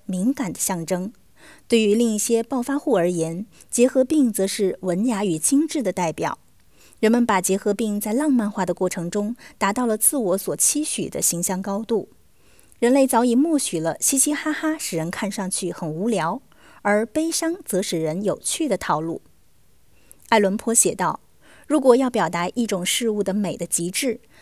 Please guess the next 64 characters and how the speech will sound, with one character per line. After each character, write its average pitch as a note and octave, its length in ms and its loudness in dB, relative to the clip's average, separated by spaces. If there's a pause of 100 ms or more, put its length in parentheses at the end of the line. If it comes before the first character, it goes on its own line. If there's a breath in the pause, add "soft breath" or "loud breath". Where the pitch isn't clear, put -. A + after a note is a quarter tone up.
(120)
那 C#4+ 80 4
么 B3 120 6 (100)
忧 D#4 200 2
郁 E4 140 2
的 F#3+ 100 6
情 D#3+ 300 -2
调 G3 260 -2 (100)
不 A#3 120 0
可 - 160 -6
或 F#3 200 -2
缺。” A#3 340 -2 (580 soft breath)
于 B3+ 120 4
是 C4 220 2
不 B3 140 0
难 G#3+ 160 0
了 F#3+ 200 2
解， G3 300 0 (320 soft breath)
为 E4+ 140 2
何 C4 160 2
抑 C4+ 140 4
郁 B3+ 120 4
症 B3 300 -2
会 G3 160 -4
成 F3+ 180 -6
为 F3 160 -2
当 D4 260 0
代 C#4 160 -4
的 - 220 -6
肺 F#3+ 160 -2
结 E3+ 160 -2
核。 F2 340 -6 (440 soft breath)
相 A3+ 200 2
同 A3+ 140 -2
的 G3 80 0
例 G3+ 180 0
子 F3+ 200 -2
还 F#3+ 160 -4
有 F#3 120 2
数 G#3+ 220 -2
十 G3 140 -4
年 F#3+ 240 -4
前 F3+ 340 -4
韩 G#3 240 -6
国 A#3 140 2
偶 - 160 -2
像 G3 200 -4
剧 G#3+ 200 -4
中 A#3+ 180 0
的 G3+ 200 -4 (120)
白 F3 160 -4
血 G#3 160 -4
病 F#3 260 -4
女 A3+ 120 -2
主。 - 240 -6 (1200 soft breath)
把 A#3+ 180 8
心 C#4 200 4
理 B3 100 4
疾 G3+ 160 0
病 A#3+ 180 0
诗 D4+ 240 -4
化 D4+ 200 -4
的 G#3 100 2
表 E3 220 -2
现， G3 320 -2